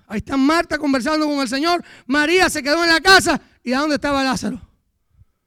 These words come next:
Cuatro días de fallecido. Hay pruebas. No podemos predicar un evangelio sin aflicción. Si estás aquí, si no tienes a Cristo, gloria al Señor. Ven a Jesús. Pero venir a Jesús no quiere decir que no vas a tener pruebas,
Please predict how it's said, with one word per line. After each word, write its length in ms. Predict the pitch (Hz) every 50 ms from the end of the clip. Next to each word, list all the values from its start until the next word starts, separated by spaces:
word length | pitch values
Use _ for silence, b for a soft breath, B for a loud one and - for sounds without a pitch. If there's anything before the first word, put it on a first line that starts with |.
| _ _ _ _ _ _ _ _ _ _ _ _
Cuatro 560 | _ - 233 240 269 277 277 262 269 262 262 254
días 640 | 269 269 247 226 208 196 - - - - - - - - _
de 180 | - 220 226 -
fallecido. 760 | - 226 214 220 220 208 - - 262 240 226 214 185 135 - - _ _ _ _ _ _ _ _ _ _ _
Hay 160 | - 254 269
pruebas. 640 | 262 - 285 294 269 254 233 214 196 - - - _ _ _ _ _ _ _
No 180 | - 240 247 247
podemos 300 | 294 294 311 302 294 -
predicar 380 | - 269 269 262 240 277 277
un 120 | 285 269 254
evangelio 460 | 247 240 233 220 247 269 269 254 233
sin 180 | 185 233 233
aflicción. 480 | 226 214 - 226 196 165 - 254 233 196 b b b b
Si 160 | - - 240 226
estás 280 | 190 - 294 277 214
aquí, 260 | 262 254 226 277 254
si 100 | - 208
no 140 | 233 240 247
tienes 180 | 240 269 277 247
a 100 | 247 233
Cristo, 320 | 196 269 269 - - 247
gloria 300 | 220 240 254 262 262 254
al 80 | 240 -
Señor. 320 | - 254 247 262 247 b b b b _
Ven 280 | 233 302 302 302 294
a 40 | 294
Jesús. 680 | 269 285 269 - 330 311 285 - - - - - - _ _ _ _ _ _ _ _ _ _ _ _ _ _ _
Pero 260 | - 240 220 226 220
venir 240 | 214 233 277 311 302
a 80 | 262
Jesús 600 | 269 254 - 294 285 262 - - - - - _ _
no 180 | - 226 240 233
quiere 160 | 220 254 247
decir 320 | 247 233 - - 277 226
que 140 | - 240 240
no 160 | 233 247 247
vas 160 | 247 254 220 233
a 40 |
tener 240 | 202 220 226 220 208 190
pruebas, 680 | 185 214 202 190 196 180 - - - - _ _ _